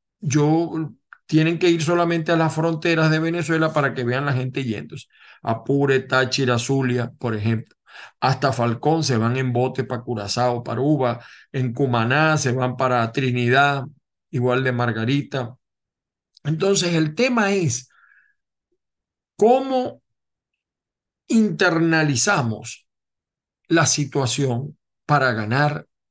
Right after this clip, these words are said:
para acceder al poder. Tenemos que convencer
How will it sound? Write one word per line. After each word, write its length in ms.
para 280
acceder 800
al 240
poder. 480
Tenemos 440
que 200
convencer 960